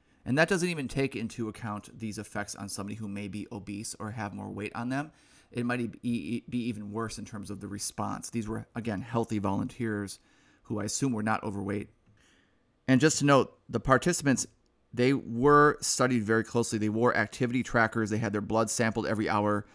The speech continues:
and they went under, they underwent sleep studies, body fat scans. They ate food that contained non-radioactive labels so, so that that rate of fat burning or that oxidation could be determined. It was a very detailed study.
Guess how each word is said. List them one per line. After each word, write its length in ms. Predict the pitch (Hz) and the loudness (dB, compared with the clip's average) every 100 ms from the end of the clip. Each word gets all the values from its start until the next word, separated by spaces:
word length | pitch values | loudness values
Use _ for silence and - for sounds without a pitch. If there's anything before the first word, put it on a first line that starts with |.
| - - - _ | -20 -20 -20 _
and 200 | 113 113 | -2 2
they 60 | 110 | 4
went 180 | 120 | 4
under, 200 | 113 110 - | 4 2 0
they 160 | 110 | 2
underwent 260 | 117 120 107 | 4 4 2
sleep 300 | - - 127 | 0 0 -2
studies, 420 | - 120 113 110 | 0 2 2 0
body 240 | 107 107 113 | 2 2 4
fat 240 | 120 107 | 2 0
scans. 460 | - 113 107 104 107 | 0 0 0 0 0
They 100 | 101 | 0
ate 160 | 113 | 0
food 200 | - 113 | -2 -2
that 160 | 104 101 | -2 -2
contained 480 | 107 123 110 110 - - _ _ | -4 0 0 0 -4 -14 _ _
non-radioactive 880 | 110 113 113 110 113 110 107 101 101 | 4 4 4 2 2 2 2 0 -4
labels 520 | 101 117 120 123 117 | 0 2 4 2 2
so, 80 | - | -4
so 300 | - - - | -10 -10 -4
that 180 | 107 110 | -2 0
that 200 | 110 101 | -2 -2
rate 180 | 110 113 | -2 0
of 80 | 110 | -2
fat 400 | - 113 110 - | 0 0 0 0
burning 320 | 120 117 120 | 2 6 4
or 80 | 113 | 4
that 280 | 104 - - | 0 -4 -2
oxidation 680 | 113 110 - 107 107 - 113 | 0 0 -2 -4 -6 -6 -8
could 160 | - 101 | -8 -6
be 100 | 101 | -6
determined. 460 | 98 - 110 95 | -8 -10 -10 -8
It 40 | 80 | -10
was 140 | 107 | -10
a 40 | |
very 200 | 110 147 | -4 -4
detailed 440 | 123 123 117 117 107 | -2 -6 -6 -8 -8
study. 380 | - 104 78 | -8 -6 -8